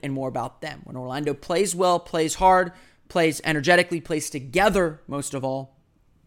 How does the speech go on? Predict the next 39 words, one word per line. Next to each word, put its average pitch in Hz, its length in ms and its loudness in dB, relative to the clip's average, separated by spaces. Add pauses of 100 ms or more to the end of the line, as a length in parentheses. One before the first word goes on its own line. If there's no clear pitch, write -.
(600)
they 170 120 4
can 175 180 -4
beat 170 180 -6
just - 180 -8
about 147 200 0
any 135 160 -6
team 131 320 -4
in 120 80 -8
the 127 80 -10
league. 117 320 -10
And, 110 160 -12
and 117 180 -10
they 113 80 -8
proved 143 320 -8
that 143 240 0
again 131 300 -8
on 120 220 -14
Monday 131 400 -6
when 127 120 -10
they 123 100 -10
defeated 131 320 -8
the 117 60 -8
Miami 120 300 -8
Heat 135 260 -6
on 120 180 -6
the 123 100 -12
road, 143 280 -2
a 127 40 -8
team 143 240 -10
that 143 180 -6 (380)
had 170 240 2
won 160 200 0
thirteen 165 300 -4
of 147 80 -6
its 143 160 -10
last 151 320 0
fourteen 139 380 -8
games, 143 360 -8 (360)
uh, 147 180 0